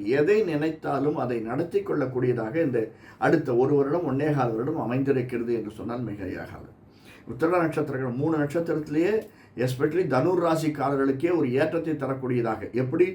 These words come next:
மேஷம், ரிஷப ராசிக்காரர்களுக்கும் சிம்ம ராசிக்காரர்களுக்கும்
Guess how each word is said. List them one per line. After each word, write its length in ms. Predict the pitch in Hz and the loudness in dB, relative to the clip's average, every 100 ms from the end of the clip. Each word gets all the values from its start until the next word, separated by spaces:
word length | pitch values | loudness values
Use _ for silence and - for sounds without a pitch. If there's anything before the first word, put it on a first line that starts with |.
| - - - - | -8 -20 -18 -6
மேஷம், 500 | 123 170 165 - - 120 | 0 0 2 -2 -4 -2
ரிஷப 280 | 135 - - 160 | 0 2 2 2
ராசிக்காரர்களுக்கும் 880 | 165 160 135 131 120 120 104 147 - - | 2 -2 -4 -4 -2 -4 -4 -6 -8 -12
சிம்ம 340 | - 143 175 | -4 0 2
ராசிக்காரர்களுக்கும் 960 | 170 147 143 135 131 120 113 - 147 | 2 0 -2 -4 -4 -2 -4 -4 -6